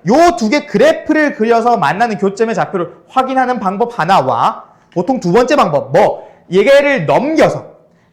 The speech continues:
에프엑스 빼기 지엑스를 새로운 함수로 생각을 한 다음에 그거 자체를 에프엑스라고 생각하라고. 그래프 그려서 X축 위치에 따라서 근의 개수가 몇 개 있는가를 체크하면 된다고. 그러니까 요 놈의 방식들을 잘 이해하면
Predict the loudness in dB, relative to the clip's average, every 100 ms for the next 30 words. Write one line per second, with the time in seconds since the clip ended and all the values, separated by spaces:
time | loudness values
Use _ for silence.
0 | _ 0 0 0 0 -2 -2 -2 -2 -4
1 | -2 0 0 -2 -2 -2 -6 -20 -6 0
2 | 2 4 4 4 2 0 -2 0 0 0
3 | 2 4 4 2 2 0 -2 -4 0 2
4 | 2 2 2 2 0 -2 -2 -2 -2 -4
5 | -4 -2 -2 -6 -18 -20 _ _ _ _
6 | _ _ 0 0 2 2 2 2 -2 -4
7 | -6 -6 -6 -2 -4 0 0 0 -2 -4
8 | -2 -4 -4 -2 -4 -4 -8 -6 -4 -2
9 | -2 -8 -18 -10 -10 -10 -4 -4 -2 -6
10 | -6 -8 -10 -16 _ _ _ _ 0 2
11 | 0 2 2 2 0 -6 -20 _ _ -2
12 | 0 2 0 -2 -2 -4 -4 -6 -8 -4
13 | 0 2 2 0 -2 -2 -2 -4 -8 -6
14 | -4 -2 -2 -4 -4